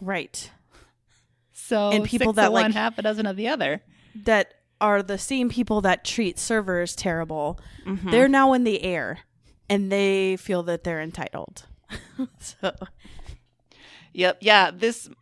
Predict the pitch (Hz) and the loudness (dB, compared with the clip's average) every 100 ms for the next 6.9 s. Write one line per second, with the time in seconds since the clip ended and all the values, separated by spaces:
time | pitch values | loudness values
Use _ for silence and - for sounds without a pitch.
0 | _ - 202 220 226 214 185 165 165 175 | _ -6 -2 0 0 0 0 0 0 0
1 | 175 190 165 165 160 143 190 - 170 165 | -2 -4 -4 -2 -4 -4 -8 -10 -6 -4
2 | 165 - 220 175 175 175 - 180 165 247 | -4 -2 -4 -2 -4 -4 -2 0 0 -4
3 | 196 175 185 165 156 143 170 170 170 175 | -4 -4 -2 -2 -2 -2 -2 -2 -2 -4
4 | 170 143 165 156 156 160 151 147 139 170 | -4 -6 -6 -4 -4 -6 -8 -8 -8 -8
5 | 165 220 180 - 247 202 156 - - 269 | -6 -8 -8 -10 -10 -8 -8 -6 -4 -2
6 | 143 135 - - - 175 156 - | -2 -6 -10 -14 -6 -6 -6 -16